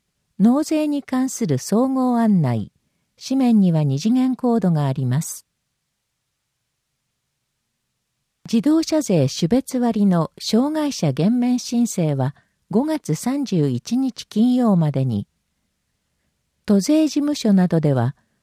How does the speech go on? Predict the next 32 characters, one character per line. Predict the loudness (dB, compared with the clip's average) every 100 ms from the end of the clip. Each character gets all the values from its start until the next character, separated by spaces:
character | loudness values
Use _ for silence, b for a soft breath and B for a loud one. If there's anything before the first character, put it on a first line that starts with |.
| _ 0
令 | 4 4
和 | 2
六 | 0 0 0
年 | 0 2 2
度 | 2
分 | 2 4 4
の | 4 0 _ -4
自 | 0
動 | 2 2 0
車 | -2
税 | -2 0 0
種 | -2 0
別 | 0 -2 -2
割 | -2 0
の | 2 2
減 | 2 2 0
免 | -2 -4
申 | -2 -2 -2
請 | 0 2
を | 2 2
受 | 0 -4
け | -6
付 | -6
け | -4
て | -2
い | -2
ま | -2 -2
す。 | -6 -14 _ _ _ _ _ _ _
減 | 0 2 2
免 | -2 -4 -4
対 | -4 -4
象、 | -4 -2 -2 -2 -4